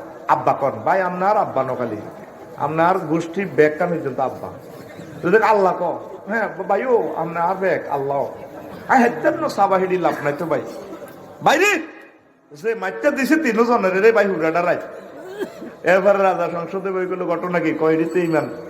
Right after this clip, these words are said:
তরক করে না।" কো, "তাইলে এক কাম করো, তিনোটার আনো, আবার মারো।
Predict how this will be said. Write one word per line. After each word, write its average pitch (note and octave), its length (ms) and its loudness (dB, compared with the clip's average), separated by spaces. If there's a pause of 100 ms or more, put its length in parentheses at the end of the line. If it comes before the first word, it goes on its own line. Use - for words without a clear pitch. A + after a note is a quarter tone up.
তরক D3 260 2
করে B2+ 200 2
না।" F#2+ 140 -6 (1400)
কো, F3 80 4
"তাইলে F3 300 4
এক G3+ 120 2
কাম E3+ 140 0
করো, E3+ 280 4 (680)
তিনোটার F3+ 320 0
আনো, E3 220 2
আবার D#3 400 4
মারো। C3+ 320 -2